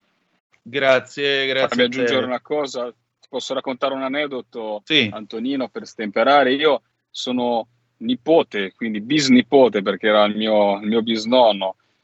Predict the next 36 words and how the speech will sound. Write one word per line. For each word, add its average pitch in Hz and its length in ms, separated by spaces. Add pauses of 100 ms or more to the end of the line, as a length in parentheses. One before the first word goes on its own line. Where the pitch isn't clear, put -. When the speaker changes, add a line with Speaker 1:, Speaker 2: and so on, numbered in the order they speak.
(140)
Speaker 2:
eh, 104 760
che 113 480 (240)
si - 180
rifiutò 131 500
di 123 200
prendere 123 320
la 113 120
tessera 107 720 (240)
del 151 160
fascio 160 560
e 104 100
venne 107 220
licenziato 101 640
dal 101 180
comune, 107 600 (200)
anzi 107 380
venne 113 160
licenziato 117 560
e 104 120
picchiato, 110 800
licenziato 107 640
e 95 60
picchiato, 110 680 (380)
e 135 120
però 180 340
poi 110 540 (320)
nel 120 240
dopoguerra 135 560
si 117 140
rifiutò 107 280
anche 104 160
di 104 100
<laughs> - 60
prendere 131 320
la 117 140
tessera 113 640